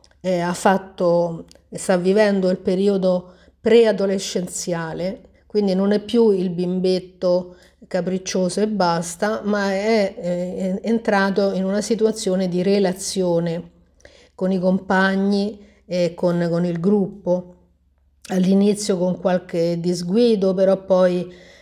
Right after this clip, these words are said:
eh, anche con cose positive. Una delle cose positive è che lui si è affezionato tantissimo a, a Lucignolo. Questo Lucignolo, eh, che, mm, Collodi gli ha dato questo nome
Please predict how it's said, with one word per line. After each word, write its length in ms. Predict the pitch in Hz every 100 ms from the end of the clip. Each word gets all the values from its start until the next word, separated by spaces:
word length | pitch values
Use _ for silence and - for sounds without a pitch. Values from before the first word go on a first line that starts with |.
| _
eh, 600 | 170 175 170 165 165 170 180
anche 420 | 170 190 190 180
con 180 | 175 170
cose 340 | 190 180 170
positive. 800 | 165 170 170 185 226 226 214 180
Una 300 | 208 254 247
delle 220 | 196 196 196
cose 280 | 190 190
positive 540 | 202 262 269 208 233 196
è 40 |
che 140 | 185 196
lui 140 | 220
si 100 | 208
è 40 |
affezionato 760 | 180 - 190 - 226 214 190 180
tantissimo 880 | 220 240 233 202 180 - 185 180 180 - - - _
a, 180 | 185 190 -
a 120 | 202
Lucignolo. 1200 | 208 202 226 214 214 196 185 185 185 190 196 190 - _ _ _ _ - - - _
Questo 360 | - 269 - 277
Lucignolo, 1120 | 254 285 - 240 247 220 202 196 190 190 - _ _ _ _ -
eh, 720 | 196 185 180 180 190 180 151
che, 480 | - 220 226 226 196 185
mm, 260 | 196 180 -
Collodi 760 | 214 208 220 220 180 185 190
gli 120 | 190
ha 80 | 196
dato 300 | 190 202 190
questo 340 | 190 190 - 180
nome 560 | 190 220 208 180 170